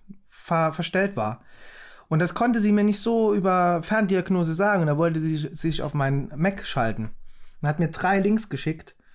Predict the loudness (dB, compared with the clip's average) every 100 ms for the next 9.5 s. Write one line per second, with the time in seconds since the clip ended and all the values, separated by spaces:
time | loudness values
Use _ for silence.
0 | -20 -4 0 2 4 2 2 2 2 2
1 | 2 2 2 2 2 2 2 2 -2 -2
2 | -2 -2 -4 -4 -4 -2 -2 2 0 2
3 | 0 0 0 0 -2 -2 -2 -2 0 0
4 | 0 0 0 0 0 -2 -2 0 2 2
5 | 2 0 -2 -2 -2 -2 -2 -2 -4 -6
6 | -12 -16 -2 2 2 2 2 2 0 0
7 | -2 0 0 0 0 -2 -4 -20 -20 -20
8 | -20 -16 -2 2 2 0 -10 -16 -6 -2
9 | 0 0 -4 -4 -4